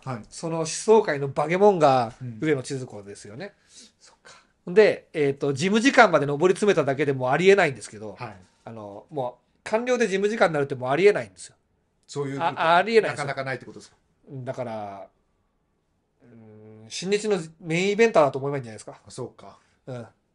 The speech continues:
Speaker 1: ほど。
Speaker 2: だから、内藤か岡田和親かぐらい
Speaker 1: うんうんうんうん。
Speaker 2: ですよ。あとは誰？えっと、昔ので言うと長野とか？
Speaker 1: そうですね。
Speaker 2: うん、
Speaker 1: 長野とか
Speaker 2: 長州とか？
Speaker 1: 武藤とか。うん。
Speaker 2: そ-、そういうクラスの人が事務次官ですよね。
Speaker 1: うんうんうんうんうんうん。
Speaker 2: うん。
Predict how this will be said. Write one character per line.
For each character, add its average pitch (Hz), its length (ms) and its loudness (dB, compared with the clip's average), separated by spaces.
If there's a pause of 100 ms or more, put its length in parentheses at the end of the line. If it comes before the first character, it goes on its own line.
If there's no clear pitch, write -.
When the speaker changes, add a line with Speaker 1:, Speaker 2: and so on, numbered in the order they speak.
Speaker 1:
ほ 120 40 -16
ど。 120 60 -14
Speaker 2:
だ 143 80 -6
か 131 80 -8
ら、 113 200 -10 (760)
内 156 200 -2
藤 170 280 -2
か 165 260 4
岡 151 160 -2
田 156 60 0
和 156 160 -2
親 151 140 -8
か 156 140 2
ぐ 151 80 -2
ら 139 120 0
い 98 180 -18
Speaker 1:
う 143 40 -10
ん 143 40 -6
う - 20 -6
ん 135 40 -6
う - 20 -8
ん 120 40 -12
う - 40 -14 (680)
ん。 107 40 -20
Speaker 2:
で 123 80 -12
す - 100 -16
よ。 101 160 -18 (160)
あ 139 120 -12
と 123 120 -10
は 107 140 -10 (160)
誰？ 113 340 -16
え 139 60 -14
っ 107 40 -16
と、 104 280 -18
昔 139 300 -10
の 120 280 -14
で 143 80 -10
言 131 60 -8
う - 20 -14
と 127 100 -16
長 131 200 -8
野 104 80 -18
と 107 80 -20
か？ 202 200 -10
Speaker 1:
そ 143 160 -6
う - 20 -10
で - 60 -18
す - 40 -20
ね。 156 260 -14
Speaker 2:
う 123 40 -14
ん、 - 20 -10
Speaker 1:
長 117 100 -10
野 - 20 -12
と - 20 -12
か 110 60 -16
Speaker 2:
長 143 120 -4
州 131 180 -14
と 127 80 -18
か？ - 140 -10
Speaker 1:
武 117 100 -10
藤 - 20 -20
と 113 80 -18
か。 - 120 -20
う 127 40 -16
ん。 123 60 -12
Speaker 2:
そ-、 214 180 2
そ 247 160 0
う 247 60 0
い 254 60 -2
う 247 80 -2
ク 262 100 -2
ラ 226 100 8
ス 170 100 -6
の 151 60 -4
人 143 140 -4
が 196 100 2
事 139 80 -6
務 131 120 -8
次 131 100 -8
官 95 200 -18
で 92 60 -20
す - 100 -20
よ 123 80 -18
ね。 165 120 -20 (220)
Speaker 1:
う 139 40 -8
ん - 20 -6
う 135 40 -6
ん - 20 -8
う 117 40 -12
ん - 40 -20
う - 40 -14 (440)
ん 117 40 -14
う - 20 -12
ん 120 40 -12
う - 20 -12
ん。 113 40 -14
Speaker 2:
う - 20 -16 (100)
ん。 104 340 -20